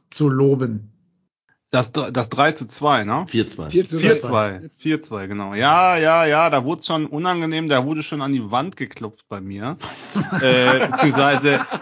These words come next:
Speaker 2: ich saß auf so einem kleinen Balkon und hab so, ich hatte halt AirPods auf und dann hört man nicht, wie laut man ist. Und da bin ich doch mal dezent ausgerastet auf dem, äh,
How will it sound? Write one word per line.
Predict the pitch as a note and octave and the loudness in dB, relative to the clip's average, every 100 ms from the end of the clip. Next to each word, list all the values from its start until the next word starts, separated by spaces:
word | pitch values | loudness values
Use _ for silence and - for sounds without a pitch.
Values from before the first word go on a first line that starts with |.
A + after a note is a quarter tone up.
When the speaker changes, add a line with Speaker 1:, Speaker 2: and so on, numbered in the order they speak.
| A#3+ | -2
Speaker 2:
ich | C#3+ C#3 | 0 0
saß | C#3 D3 E3+ - | 4 4 4 0
auf | D3+ D3 | -6 -4
so | D#3+ | -4
einem | D3 | -4
kleinen | C#3 D#3 D3 C#3+ | -2 0 0 0
Balkon | C3 C3 - D3 E3+ D#3+ B2+ | -2 -2 -2 0 0 0 -6
und | A#2 A2 | -8 -2
hab | C3 - | -2 -2
so, | C3+ A#2+ | -4 -4
ich | B2+ | -4
hatte | D3+ D3 | -4 -2
halt | A2 A#2+ | -4 -4
AirPods | A#2+ C3+ D3 B2+ A#2+ | -2 -2 0 -4 -4
auf | G#2 A2+ C3 | -4 -4 -2
und | |
dann | A2 G#2 | -4 0
hört | C3+ C#3 | 0 0
man | B2 | -2
nicht, | A#2+ A2+ | -4 -6
wie | |
laut | G2+ C3+ E3 | -2 -2 -2
man | G2+ G#2+ | -6 -4
ist. | C#3 D#3+ - - - - - | -6 -6 -14 -20 -20 -20 -10
Und | G2+ | -6
da | F#2+ | 2
bin | C3 | 2
ich | C3 | 2
doch | B2+ | 0
mal | C3 | 0
dezent | A2+ A#2+ - C3 B2+ | 2 0 0 -2 0
ausgerastet | A2+ A2+ - G#2 - - G#2+ | 0 -2 -2 -6 -6 -10 -12
auf | - - | -12 -14
dem, | G#2 G2 G2 | -14 -14 -6
äh, | G2+ F#2+ | -4 -4